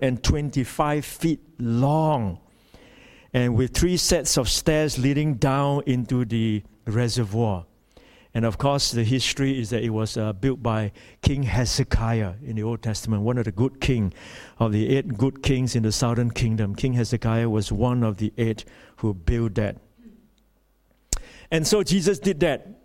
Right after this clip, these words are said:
Mark, put, go to wash, and then he's, he was healed completely. And then his neighbors and those who had formerly seen him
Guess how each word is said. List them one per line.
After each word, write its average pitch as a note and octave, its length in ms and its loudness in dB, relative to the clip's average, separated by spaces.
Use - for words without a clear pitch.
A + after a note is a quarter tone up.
Mark, E3 260 -4
put, F#3+ 220 -2
go D3+ 160 2
to D3 240 0
wash, F3 480 0
and A#2+ 140 2
then C3 100 2
he's, A#2 360 -2
he B2 140 0
was A2+ 180 0
healed C3+ 240 -2
completely. G2 580 -6
And E3 140 2
then B3+ 140 2
his E3 180 0
neighbors F#3+ 720 2
and D#3+ 240 0
those G#3 300 2
who E3+ 140 2
had D#3 160 0
formerly G3+ 500 0
seen G3+ 420 0
him D#3+ 460 -2